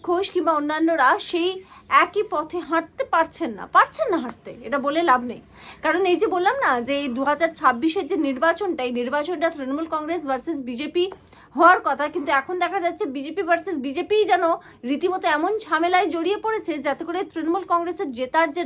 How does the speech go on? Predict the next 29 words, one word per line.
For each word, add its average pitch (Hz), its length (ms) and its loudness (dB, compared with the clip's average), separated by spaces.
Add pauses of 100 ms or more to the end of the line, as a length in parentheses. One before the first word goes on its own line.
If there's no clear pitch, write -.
(100)
রাস্তাটা, 320 460 4 (140)
পথটা 277 340 0 (100)
অনেক 330 180 -6 (260)
মসৃণ 311 460 -2
হয়ে 202 200 -14
যায়। - 140 -18 (1120)
বঙ্গ 285 260 4
বিজেপির 349 340 -2
নেতারাই 311 360 2
যেন 359 120 -2 (200)
দায়িত্ব 240 280 -2
নিয়ে 226 220 -6
ফেলেছেন। 202 300 -14 (480)
ভাবো 285 180 6
না, 311 200 0
দু 254 120 0
হাজার 294 180 0 (100)
ছাব্বিশের 294 520 0 (100)
নির্বাচনের 277 580 -2
আগে 262 140 -6 (160)
কটা 311 280 2
দিন 403 160 0 (100)
বাকি 269 260 -2
রয়েছে, 196 320 -10 (580)
সামনে 320 300 6 (120)
পুজো 294 320 0
রয়েছে, 320 300 0 (100)
দুর্গাপুজো, 269 500 -2 (260)
বর্ষাকাল 339 500 4